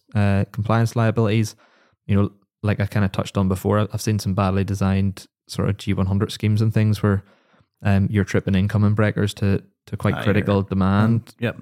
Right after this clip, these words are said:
Speaker 1: that, that you really shouldn't be. So, um, th-, there's definitely some things to think about
Speaker 2: Then
Speaker 1: there.
Speaker 2: there's an even more sort of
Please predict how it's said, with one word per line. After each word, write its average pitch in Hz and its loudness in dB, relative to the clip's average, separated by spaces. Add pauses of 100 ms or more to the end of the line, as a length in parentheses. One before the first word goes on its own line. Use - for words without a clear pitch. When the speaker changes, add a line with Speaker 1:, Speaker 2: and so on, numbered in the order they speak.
(140)
Speaker 1:
that, 107 -2 (120)
that 104 0
you 104 0
really 104 2
shouldn't 104 -4
be. 107 2
So, 104 -2 (640)
um, 110 2 (640)
th-, - -6
there's 120 2
definitely 131 0
some 107 0
things 104 0
to 98 -4
think 104 -2
about 117 0 (160)
Speaker 2:
Then 127 0
Speaker 1:
there. - -
Speaker 2:
there's 123 4
an 131 0
even 151 0
more 123 0
sort 110 -4
of 104 -4